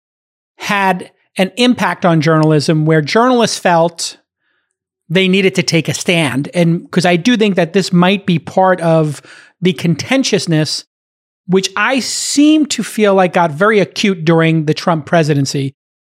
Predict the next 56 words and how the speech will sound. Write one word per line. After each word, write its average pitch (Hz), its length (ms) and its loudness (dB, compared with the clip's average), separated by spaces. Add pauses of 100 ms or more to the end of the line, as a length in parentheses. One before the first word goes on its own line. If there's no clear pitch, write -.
that 170 100 0
people 196 200 0
said, 180 180 0
"You 185 60 0
know 208 120 2
what? 214 240 0 (600)
I 185 120 0
normally 226 520 4
wouldn't 220 480 0 (140)
have 156 260 -2
an 151 60 2
opinion, 156 500 -2
but 165 120 0
I 175 140 2
need 240 400 2
to 254 120 0
make 208 180 0
an 180 80 0
opinion 165 320 0
now 156 200 0
because 151 380 -2
this 220 160 0
person 190 520 0 (400)
is 165 140 2
an 170 80 2
authoritarian, 190 840 2
a 165 80 2
liar, 175 600 2 (280)
and 160 500 0 (420)
hey, 196 200 0
you 170 140 -2
know, 160 160 2
this 185 180 0
could 214 100 0
be 180 80 2
the 170 100 2
next 170 220 -2
Hitler, 226 400 2
or 170 240 4
we 170 200 2
really 185 240 4
are 165 80 4
fighting 190 340 -2
for 185 100 0
democracy 165 480 0
here. 156 200 2
So 160 160 0
now 233 320 2
is 240 100 0
the 208 80 0
time 170 280 0
to 170 120 -2
not 185 240 0
be 196 100 0
precious 175 480 0
and 151 180 -2